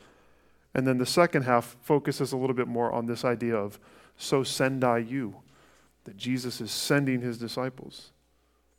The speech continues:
Along those lines, we might notice that in the first half, Jesus brings some clarity and some comfort about the fact that he's leaving, and in the second half, he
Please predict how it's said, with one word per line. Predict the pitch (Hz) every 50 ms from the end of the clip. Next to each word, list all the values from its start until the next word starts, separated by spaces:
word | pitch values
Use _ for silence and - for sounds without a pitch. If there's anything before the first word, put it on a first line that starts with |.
| _ _ _ _ _ _ -
Along | - 120 131 135 135 127
those | 131 123 120
lines, | 131 131 135 139 123 123
we | 127 123
might | 120 117 117
notice | 123 123 120 123 -
that | - 123
in | 123 117 113
the | 107
first | - - - 156 147 - -
half, | 143 123 123
Jesus | - 139 131 123 127 123 131
brings | - 139 131 127 123
some | - 127 113
clarity | 110 - - 139 135 139 139 131 131
and | 127 120 117
some | - 117 110
comfort | - - - 156 143 139 - 143 127
about | 120 120 117 -
the | -
fact | - 135 127 - -
that | 113 110
he's | 107 110
leaving, | 120 131 143 147 135 143 139 139
and | - 135 123 117
in | 107
the | 110 107 -
second | - - 147 135 - 135 120
half, | 113 117 117 -
he | - 117 117